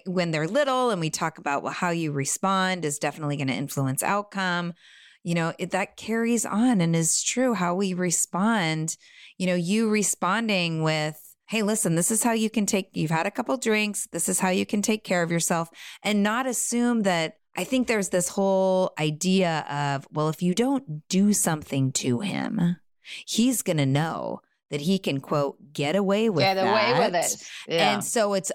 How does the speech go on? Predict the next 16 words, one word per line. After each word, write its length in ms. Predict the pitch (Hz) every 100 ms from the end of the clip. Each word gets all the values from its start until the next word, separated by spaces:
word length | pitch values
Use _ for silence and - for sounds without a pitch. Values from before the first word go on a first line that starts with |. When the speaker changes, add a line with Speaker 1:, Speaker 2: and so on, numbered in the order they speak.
| -
Speaker 1:
only 520 | 190 208 214 214 214
going 460 | 170 180 180 180 175
to 140 | 175
get 400 | 147 160 160 -
worse. 760 | 151 147 147 - - - - -
Speaker 2:
Worse. 560 | 160 - - - - -
Yeah. 60 | 214
Speaker 1:
Whereas 520 | 254 247 233 214 196 -
even 380 | 302 349 330
when 260 | 277 262 247 -
it 200 | 214 -
is 340 | 311 440 214 196
like, 200 | 151 -
"Okay, 320 | 151 190 196
I'm 120 | 131
gonna 200 | 147 107